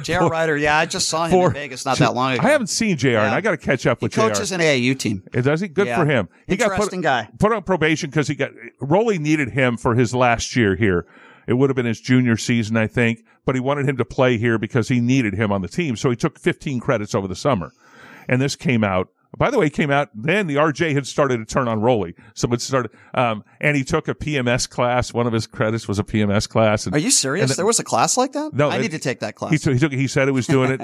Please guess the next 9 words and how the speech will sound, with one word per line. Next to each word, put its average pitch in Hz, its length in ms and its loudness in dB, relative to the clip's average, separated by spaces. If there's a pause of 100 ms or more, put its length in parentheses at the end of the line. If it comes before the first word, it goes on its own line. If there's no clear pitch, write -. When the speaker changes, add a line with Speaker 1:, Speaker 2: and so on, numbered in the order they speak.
(100)
Speaker 2:
to 110 80 -4
help 113 160 0
us, 104 200 -6 (140)
to 120 140 0
understand 113 400 0
his 101 100 -2
girlfriend 101 380 0
more. 85 180 -12 (420)
Um, 123 280 0